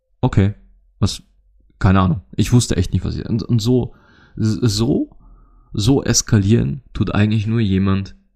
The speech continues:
wo echt ein Thema ist zum Aufarbeiten. Apropos Themen zum Aufarbeiten, ich hab heute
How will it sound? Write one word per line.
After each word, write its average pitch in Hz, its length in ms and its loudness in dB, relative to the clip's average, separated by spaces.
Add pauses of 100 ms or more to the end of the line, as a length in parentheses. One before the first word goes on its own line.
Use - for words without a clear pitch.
(100)
wo 95 260 -4
echt 98 240 -2
ein 98 80 -4
Thema 90 300 2
ist 87 120 0
zum - 120 -8
Aufarbeiten. - 480 -10 (1200)
Apropos 120 380 2
Themen 104 260 0
zum - 120 -8
Aufarbeiten, 90 440 -4
ich 90 120 -6
hab 98 100 -4
heute 104 180 -4